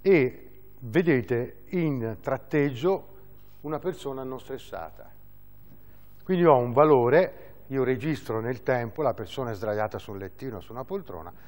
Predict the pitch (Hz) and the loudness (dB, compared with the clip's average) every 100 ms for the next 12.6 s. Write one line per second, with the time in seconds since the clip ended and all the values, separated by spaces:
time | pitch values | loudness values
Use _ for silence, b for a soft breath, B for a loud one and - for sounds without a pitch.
0 | B - 208 226 - 90 85 107 147 135 | B -6 -2 0 -2 -6 -8 -10 -8 -6
1 | 120 113 110 117 - 110 - 151 104 - | -4 -4 -6 -8 -8 -12 -8 -8 -8 -12
2 | 90 - b b b - 147 110 117 107 | -16 -16 b b b -4 -2 -2 -4 -4
3 | 117 107 - 123 127 127 185 117 95 - | -4 -8 -10 -8 -6 -4 -4 -2 -4 -6
4 | 101 90 113 101 92 117 90 76 80 78 | -12 -10 -12 -10 -10 -10 -10 -10 -10 -14
5 | - 107 87 76 - - - - - B | -4 -2 -2 -8 -16 -16 -18 -18 -18 B
6 | B B B B B B B - - - | B B B B B B B -18 -18 -2
7 | 196 220 185 175 - 135 123 - 139 123 | 2 4 4 4 2 -4 -4 0 2 2
8 | 104 - 160 185 - - - - - 143 | 0 -2 0 0 -2 -16 -18 -18 -8 -4
9 | 160 123 107 104 123 - 104 98 123 107 | -2 -2 -4 -4 -4 -4 -8 -4 -2 -2
10 | 95 104 - 113 98 95 92 - 101 117 | -6 -8 -6 -8 -6 -8 -10 -8 -2 0
11 | 113 101 95 95 98 - 101 90 87 107 | 0 -4 -10 -6 -6 -4 -4 -4 -4 -4
12 | 117 104 - 92 - 82 | -4 -4 -10 -12 -12 -14